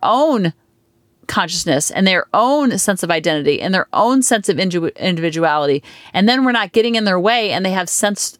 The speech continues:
of a place to grow. When we are too overbearing and we're too hypercritical or we're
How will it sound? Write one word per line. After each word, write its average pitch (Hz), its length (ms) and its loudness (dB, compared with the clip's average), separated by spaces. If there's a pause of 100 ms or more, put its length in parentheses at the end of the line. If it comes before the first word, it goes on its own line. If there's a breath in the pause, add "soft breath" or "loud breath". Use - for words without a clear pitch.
of 180 120 0
a 170 100 -2
place 190 360 0
to 165 120 -8
grow. 156 560 -2 (440 loud breath)
When 196 160 4
we 262 160 4
are 277 100 2
too 285 300 0
overbearing 220 680 0
and 175 120 -2
we're 170 120 0
too 226 460 0 (840 soft breath)
hypercritical 214 920 0
or 185 200 0
we're 165 360 0